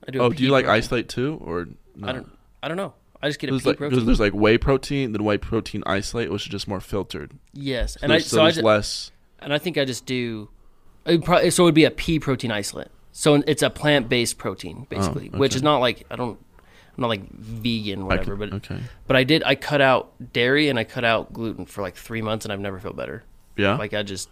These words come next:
Speaker 1: it changed my
Speaker 2: Are you
Speaker 1: life.
Speaker 2: tempted to go back to, like, um, things that don't have, well, you said dairy and gluten?
Speaker 1: Yeah. But I
Speaker 2: Okay.
Speaker 1: got, like, I got back, like, I'm
Speaker 2: More into gluten
Speaker 1: Yeah.
Speaker 2: less.
Speaker 1: Oh, dude, I,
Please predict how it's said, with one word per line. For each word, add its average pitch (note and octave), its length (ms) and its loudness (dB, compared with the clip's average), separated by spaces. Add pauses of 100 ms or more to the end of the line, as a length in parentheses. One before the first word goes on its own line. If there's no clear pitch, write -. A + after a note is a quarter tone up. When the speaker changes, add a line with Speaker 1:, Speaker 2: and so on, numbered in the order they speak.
Speaker 1:
it - 240 -10
changed A2 220 -12
my G#2+ 80 -6
Speaker 2:
Are G#2+ 80 6
you A2 60 8
Speaker 1:
life. G#2+ 80 2
Speaker 2:
tempted A2+ 340 -2
to G#2 100 2
go G2+ 160 4
back G2 280 2
to, - 100 -10
like, F#2 440 -4 (920)
um, G2 240 -2
things G2 460 -4
that F#2+ 120 -8
don't F#2+ 240 -2
have, F#2+ 360 -4
well, A2+ 100 0
you A#2 120 0
said A2+ 200 0
dairy G#2 300 6
and G#2 200 2
gluten? B2+ 460 -2
Speaker 1:
Yeah. G2+ 260 -10 (720)
But F3+ 200 4
I E3+ 40 0
Speaker 2:
Okay. E3+ 60 2
Speaker 1:
got, E3+ 240 2
like, C#3+ 140 -2
I C#3 40 -6
got C#3 140 0
back, B2 240 -2
like, G#2 180 -12 (180)
I'm A#2 200 -6
Speaker 2:
More G#2+ 120 4
into G2+ 140 0
gluten G2 460 0
Speaker 1:
Yeah. C#2 240 -10
Speaker 2:
less. E2+ 360 -10
Speaker 1:
Oh, D#2+ 200 -2
dude, F#2 180 -6
I, G2+ 160 -4